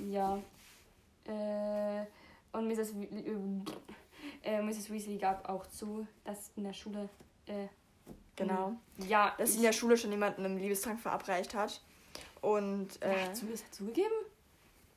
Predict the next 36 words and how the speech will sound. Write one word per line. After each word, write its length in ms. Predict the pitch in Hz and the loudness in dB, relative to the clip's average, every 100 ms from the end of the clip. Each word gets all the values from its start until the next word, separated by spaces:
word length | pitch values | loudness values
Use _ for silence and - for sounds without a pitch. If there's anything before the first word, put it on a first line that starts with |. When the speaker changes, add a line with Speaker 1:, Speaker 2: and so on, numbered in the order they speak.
| - | -2
Speaker 2:
also 160 | 196 | 0
Speaker 1:
Wann 60 | 202 | 4
Speaker 2:
gibt, 140 | 220 190 | 2 2
Speaker 1:
denn? 80 | 190 - | -4 0
Speaker 2:
also 220 | 214 202 | 2 2
gibt 240 | 208 233 220 | 0 0 2
es 200 | 208 - | 2 4
eine 460 | 202 202 196 190 | 4 4 4 4
Familiengeschichte, 1400 | 190 214 196 214 220 214 208 202 202 196 - 220 233 - | 2 0 0 0 0 2 0 -2 -2 -2 0 0 0 0
in 220 | 214 202 | 2 4
der 140 | 202 196 | 6 4
sie 60 | 196 | 4
mit 140 | 196 196 | 0 -2
zweifelhaften 1200 | 226 214 208 208 196 190 208 202 - 196 190 180 | 4 4 4 2 -2 0 -2 -6 -8 -4 -4 -2
Liebesdrogen 1040 | 196 214 196 196 - 202 196 190 190 196 - - - | -2 -2 -2 -4 2 4 4 2 0 -4 -8 -12 -6
experimentiert 840 | - - 220 202 196 196 - 214 233 | -6 -4 -6 -2 -2 -2 -2 -2 0
hat. 260 | 202 - - - - - - - - | -2 -2 -10 -12 -14 -20 -20 -20 -12
Speaker 1:
Die 80 | 208 | -8
hab 80 | 220 | -6
ich, 60 | 202 | -6
das 180 | 202 214 | -6 -4
weiß 140 | 220 | -4
ich 40 | 233 | -4
nicht, 120 | 208 | -4
um 60 | |
was 100 | 202 | -4
da 100 | 202 | -4
ging. 280 | 202 196 202 - - _ _ - - | -2 -2 -4 -8 -20 _ _ -20 -8
Speaker 2:
Ich 140 | 226 247 | -2 -2
auch 140 | 277 | 0
nicht. 220 | 247 226 | -2 -2
Ich 100 | - | -2
hab's 120 | 277 | -4
aus 80 | - | -2
dem 120 | 233 | -2
Internet. 480 | 269 349 285 285 - | 2 2 0 -2 -4